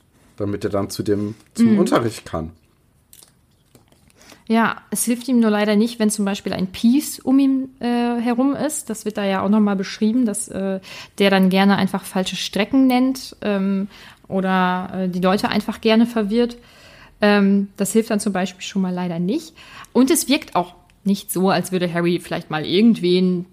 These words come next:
Speaker 2: fragen, wo er denn überhaupt lang müsste, weil sonst würde er sich ja nicht so oft verlaufen und zum Beispiel auch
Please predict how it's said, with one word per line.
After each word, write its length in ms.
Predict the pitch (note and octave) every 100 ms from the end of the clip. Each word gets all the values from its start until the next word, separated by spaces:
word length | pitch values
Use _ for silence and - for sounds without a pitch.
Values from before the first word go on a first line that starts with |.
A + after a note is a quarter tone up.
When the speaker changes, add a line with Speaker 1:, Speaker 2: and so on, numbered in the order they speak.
| _ _ _
Speaker 2:
fragen, 640 | - - F3 G3 G3 F#3+
wo 120 | F3 F#3
er 100 | F3+
denn 120 | F3
überhaupt 300 | F3 E3+ E3+
lang 240 | F3 C4
müsste, 460 | E3+ F#3 - A3+ B3+
weil 240 | F#3 E3+ F3
sonst 260 | E3+ E3+
würde 160 | F3+ F3
er 140 | F3
sich 140 | F3 F#3
ja 80 |
nicht 160 | F3 F#3
so 100 | -
oft 160 | F#3+ -
verlaufen 440 | D#3+ E3 A3+ G#3
und 100 | F#3+
zum 120 | F#3 F3
Beispiel 300 | F3 - F3
auch 180 | F3+